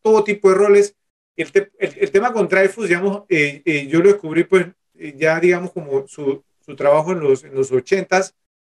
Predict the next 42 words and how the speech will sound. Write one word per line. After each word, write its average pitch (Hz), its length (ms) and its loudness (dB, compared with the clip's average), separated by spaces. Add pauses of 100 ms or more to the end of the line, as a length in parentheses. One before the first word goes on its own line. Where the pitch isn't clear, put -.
(460)
eh, 143 360 2
y 139 60 -12
me 139 60 -10
gustaban 180 440 0
mucho 202 340 -2
sus 147 180 -12
actuaciones 151 480 -2
en 165 140 -2
unas 180 160 -6
películas 165 460 0
que 143 120 -10
hizo, 165 540 -2 (460)
eh, 135 360 4
digamos, 139 300 0
como 139 320 -2
Tin 170 340 -2
Man, 165 340 -2
una, 160 260 -4
una, 160 580 -6
una, 156 320 -2
una 160 300 -6
comedia 151 400 2
que, 143 280 0
que 139 140 -4
hizo, 139 140 -4
creo 160 120 -2
que 151 140 2
fue 147 160 -6
con 160 320 -14
Danny 156 300 0
DeVito, 151 440 2
esa 156 400 -2 (440)
Stakeout, 160 760 0
eh, 131 800 2
eh, 135 220 2
una 147 320 -2
que 143 160 -6
hizo 135 180 -8
también 139 380 -2
con 131 640 -4
Bill 147 220 -2
Murray, 151 640 -2